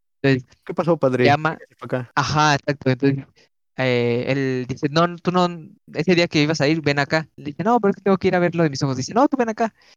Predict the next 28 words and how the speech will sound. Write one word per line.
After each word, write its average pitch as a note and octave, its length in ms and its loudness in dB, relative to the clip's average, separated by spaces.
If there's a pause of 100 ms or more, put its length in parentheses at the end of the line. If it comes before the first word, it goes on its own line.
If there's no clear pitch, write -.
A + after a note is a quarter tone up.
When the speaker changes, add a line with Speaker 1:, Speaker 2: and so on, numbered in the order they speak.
(120)
Speaker 1:
Entonces D#3 360 0
ese, D3+ 280 2
ese - 200 0
día, D3 200 4
este, A#2+ 400 -2
ya B2 340 -2
va, D3+ 400 0 (160)
y C3+ 200 2
este, C#3+ 240 0
Elon, C#3+ 420 0
Elon D3 240 -2
Musk C#3+ 180 2
lo C#3+ 60 6
llama C3+ 220 2
a C#3+ 40 -4
su, B2+ 340 2
a B2 80 -2
su, B2+ 460 2 (360)
¿cómo F#3 160 -2
se C#3+ 100 2
dice? A#3+ 240 0 (560)
A C#3 100 0
su C#3+ 100 -2
despacho, F3+ 440 0
lo D#3 80 2
que D#3 100 -4
sea, D#4 280 -2 (300)
y C3 640 0